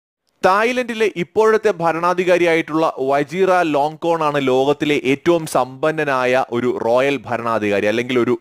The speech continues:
രാജാവ് എന്ന് പറയുന്നത്. അദ്ദേഹത്തിന്റെ ആസ്തി എന്ന് പറയുന്നത് വളരെ ഉയർന്നൊരു ആസ്തിയാണ്. ഏകദേശം മുപ്പത് ബില്യൺ അമേരിക്കൻ ഡോളർ മുതൽ നാൽപത്തിമൂന്ന് ബില്യൺ അമേരിക്കൻ ഡോളർ വരെയുള്ള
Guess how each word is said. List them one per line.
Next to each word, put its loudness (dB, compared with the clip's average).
രാജാവ് 0
എന്ന് -4
പറയുന്നത്. -2
അദ്ദേഹത്തിന്റെ 0
ആസ്തി 0
എന്ന് -2
പറയുന്നത് 0
വളരെ 2
ഉയർന്നൊരു 0
ആസ്തിയാണ്. -2
ഏകദേശം 2
മുപ്പത് 2
ബില്യൺ 0
അമേരിക്കൻ 0
ഡോളർ 2
മുതൽ 0
നാൽപത്തിമൂന്ന് 0
ബില്യൺ 0
അമേരിക്കൻ -2
ഡോളർ 2
വരെയുള്ള 0